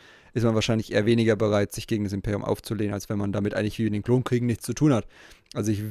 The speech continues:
glaub, viele Planeten haben gar nicht, haben sich deswegen sehr viel über die Republik beschwert, weil sie gar keine, weil die Klone nicht wirklich irgendwie mit ihnen zu tun hatten, sondern eher so externe Sachen waren.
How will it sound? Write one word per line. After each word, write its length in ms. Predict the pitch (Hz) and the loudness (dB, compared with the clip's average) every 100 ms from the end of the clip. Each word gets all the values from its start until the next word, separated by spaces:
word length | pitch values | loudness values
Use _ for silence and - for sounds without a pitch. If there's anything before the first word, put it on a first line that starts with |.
| - - - - - | -12 -20 -20 -16 -2
glaub, 260 | 120 110 | 2 2
viele 260 | - 135 120 | 2 2 2
Planeten 460 | 123 117 117 - 117 | 2 4 2 2 0
haben 200 | 127 156 | 0 0
gar 140 | 127 | 2
nicht, 480 | 123 - - - - | 0 -2 -10 -18 -6
haben 180 | 120 127 | 0 0
sich 120 | 107 | 0
deswegen 360 | - - 131 120 | -4 0 2 4
sehr 160 | 120 | 2
viel 140 | 113 127 | 2 2
über 120 | 120 | 4
die 80 | 120 | 6
Republik 340 | 117 110 127 | 4 4 0
beschwert, 500 | - 117 120 120 127 - - - - - | 0 0 2 2 0 -8 -20 -20 -20 -8
weil 220 | 120 113 | 2 4
sie 120 | 107 | 4
gar 160 | 113 110 | 2 2
keine, 520 | - 120 113 110 101 - _ _ _ | 2 0 2 0 -2 -6 _ _ _
weil 120 | - 113 | -4 -2
die 100 | 110 | 0
Klone 340 | 131 127 123 | 4 4 6
nicht 300 | 123 123 - | 4 2 2
wirklich 340 | 123 120 117 | 0 2 -2
irgendwie 320 | - 120 117 117 | -2 -2 0 0
mit 160 | 117 | 0
ihnen 120 | 120 | -2
zu 100 | 110 | -4
tun 260 | - - 127 | -4 0 0
hatten, 220 | 110 - | 0 -4
sondern 220 | 104 104 | -4 -4
eher 120 | 107 101 | -4 -4
so 80 | |
externe 460 | 110 101 - 117 110 | -6 -8 -6 -4 -4
Sachen 280 | 107 107 110 | -4 -4 -4
waren. 240 | 104 113 | -4 -6